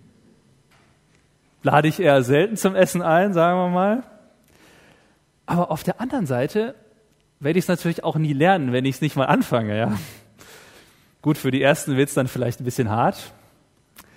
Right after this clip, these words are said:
<laughs> Aber, naja, es muss ja,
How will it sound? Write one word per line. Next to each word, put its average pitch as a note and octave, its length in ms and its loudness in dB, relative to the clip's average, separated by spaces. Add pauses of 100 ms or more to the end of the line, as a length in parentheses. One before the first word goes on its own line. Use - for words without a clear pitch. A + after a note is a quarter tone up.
(680)
<laughs> - 360 0
Aber, F3+ 400 4 (720)
naja, A3+ 220 2
es G#3 160 0
muss B3 180 0
ja, A#3+ 160 2